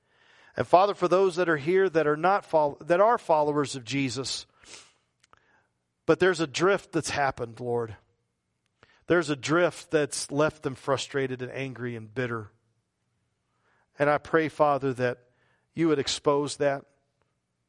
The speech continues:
but also expose the word that they've heard over the years for so long that would lead them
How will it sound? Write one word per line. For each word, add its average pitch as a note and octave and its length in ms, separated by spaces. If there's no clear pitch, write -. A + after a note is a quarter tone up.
but C3 120
also C#3+ 380
expose D3 500
the C#3+ 100
word B2+ 520
that C3+ 180
they've C3 160
heard C#3 280
over C3+ 220
the C3 80
years B2+ 280
for - 160
so C3 260
long A#2+ 420
that B2 120
would A#2+ 120
lead C3+ 300
them B2 340